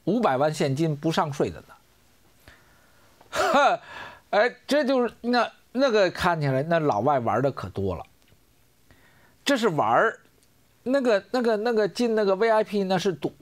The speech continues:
赌命，所以这个概念是有差距的。中国人赌命，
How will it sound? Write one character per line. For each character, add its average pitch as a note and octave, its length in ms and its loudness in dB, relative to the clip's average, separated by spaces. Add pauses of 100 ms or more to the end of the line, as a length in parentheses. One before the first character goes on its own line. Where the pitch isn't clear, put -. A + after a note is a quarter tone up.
(140)
赌 C#3 180 2
命， A3 320 0 (360)
所 G#3 140 0
以 A3+ 60 2
这 A#3+ 100 0
个 A3+ 140 0
概 A3 220 0
念 F3 200 -2
是 D#3+ 180 -2
有 G#2 140 -2
差 D3+ 300 -2
距 C3+ 220 -8
的。 B1+ 60 -18 (960)
中 A#3 180 0
国 A3 80 4
人 A3+ 120 0
赌 - 140 -4
命， D3 360 -2